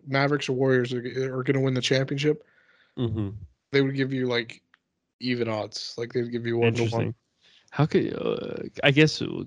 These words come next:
Speaker 2: I just, I could just make those bets separately, and then, like, I, I wouldn't need to, like, parlay them like some kind of or situation.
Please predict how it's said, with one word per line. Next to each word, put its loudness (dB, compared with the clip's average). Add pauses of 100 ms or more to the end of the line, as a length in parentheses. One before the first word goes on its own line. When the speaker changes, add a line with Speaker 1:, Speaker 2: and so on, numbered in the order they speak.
(100)
Speaker 2:
I 6
just, -4
I 2
could -6
just 0
make 0
those 2
bets -2
separately, 0
and -2
then, -4 (720)
like, 2
I, 4
I 4
wouldn't 4
need -2
to, -8
like, -4
parlay 2
them -4
like -6
some -8
kind -4
of -2
or 2
situation. 0